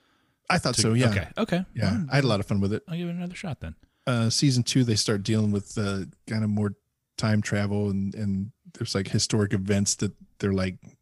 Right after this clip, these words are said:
Speaker 1: it plays with that whole do I or don't I, you know, what
Speaker 2: Yeah.
Speaker 1: happens if I,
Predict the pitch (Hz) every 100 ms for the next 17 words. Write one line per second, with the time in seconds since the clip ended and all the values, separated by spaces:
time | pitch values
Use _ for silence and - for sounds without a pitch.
0 | _ - 117 - 127 113 107 104 113 104
1 | 101 98 117 113 110 104 98 95 107 101
2 | 104 101 104 101 104 101 101 101 101 98
3 | 104 98 101 - 101 95 95